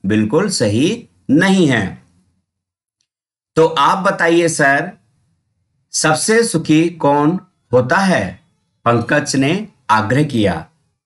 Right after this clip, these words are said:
आग्रह का मतलब उनसे पूछा।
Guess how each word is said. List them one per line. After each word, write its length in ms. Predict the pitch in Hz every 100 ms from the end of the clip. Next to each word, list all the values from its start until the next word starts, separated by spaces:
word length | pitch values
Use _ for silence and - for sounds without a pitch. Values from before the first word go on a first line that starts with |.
| _
आग्रह 320 | 92 87 95 110
का 120 | 135
मतलब 540 | 135 123 151 202 - _ _ _ _ _ _ _ -
उनसे 540 | 117 110 170 214 214 - -
पूछा। 640 | 185 180 123 87 - _